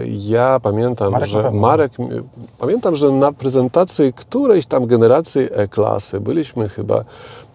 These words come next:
Speaker 1: w Hiszpanii. I, i on mówi: „Ty, wrzuciłbyś moje filmy na, na, do działu wideo na Autocentrum?” Ja mówię: „A spoko, fajne filmy, czemu nie?” No i tam rzeczywiście udostępnialiśmy filmy, markę,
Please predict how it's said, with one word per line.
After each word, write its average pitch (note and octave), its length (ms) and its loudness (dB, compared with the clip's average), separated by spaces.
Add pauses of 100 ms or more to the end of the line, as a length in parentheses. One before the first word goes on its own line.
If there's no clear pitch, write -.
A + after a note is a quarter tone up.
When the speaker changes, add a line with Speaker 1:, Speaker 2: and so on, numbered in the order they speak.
Speaker 1:
w - 60 -20
Hiszpanii. G2+ 680 -4 (560)
I, B2 320 2
i B2 60 4
on C3 120 2
mówi: C#3 260 0
„Ty, F3 180 2
wrzuciłbyś F3 500 0
moje B2 240 4
filmy A#2 360 0
na, G#2+ 260 0
na, A2 260 -2 (100)
do A2 180 -2
działu A#2 320 4
wideo G#2 500 2
na G2+ 500 -2
Autocentrum?” G#2 760 -4
Ja D3 120 -6
mówię: C4+ 180 -4
„A E4 60 0
spoko, G2+ 520 -2
fajne G2 280 -2
filmy, D#3+ 340 -4
czemu G2+ 220 -6
nie?” F2 260 -4
No D#3+ 120 -4
i D4 120 -4
tam D4 160 -4
rzeczywiście C#4+ 340 -2
udostępnialiśmy C4 680 -2
filmy, C#3+ 260 -4
markę, A2 380 -2